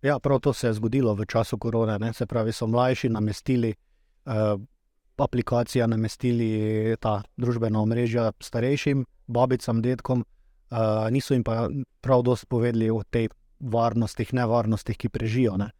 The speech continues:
A, in ja, bilo bi potem tudi pametno, da se o tem pogovarjajo,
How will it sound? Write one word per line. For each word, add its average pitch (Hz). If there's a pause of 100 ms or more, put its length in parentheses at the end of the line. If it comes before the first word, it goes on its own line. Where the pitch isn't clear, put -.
(380)
A, 107
in 110
ja, 123
bilo 113
bi 117
potem -
tudi 123
pametno, 120
da 110
se 117
o 113
tem 120
pogovarjajo, 117